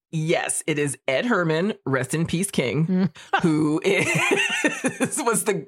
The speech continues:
Speaker 1: played Richard, the grandfather on the Gilmore Girls for our younger generation of listeners.
Speaker 2: Sure.
Speaker 1: But he was the video store, he's the kind of video store owner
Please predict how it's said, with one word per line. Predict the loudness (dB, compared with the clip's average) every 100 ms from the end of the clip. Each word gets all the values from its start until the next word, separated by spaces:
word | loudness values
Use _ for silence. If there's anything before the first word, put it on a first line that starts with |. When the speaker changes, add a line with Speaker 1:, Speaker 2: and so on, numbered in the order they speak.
| _ -2
Speaker 1:
played | -2 0 -2
Richard, | 0 0 2 0
the |
grandfather | 0 2 0 0 0 2
on | 2 2
the |
Gilmore | 0 0 0 0
Girls | 0 0 0 -4 -6
for | -2 0 0 -2
our | -2
younger | 0 0 0
generation | 0 0 0 0 -2 -2
of | -2
listeners. | -4 -4 -4 -4
Speaker 2:
Sure. | -4 -8 -16 -16 -16 -4 0
Speaker 1:
But | 0 -2 _
he | -4 0 2
was | 2 2 2 -2 -2
the | 0
video | 2 2 0
store, | 0 2
he's | 2 2
the | 0
kind | 0 0
of |
video | -2 0 -2
store | 0 0
owner | 2 0 0 0 0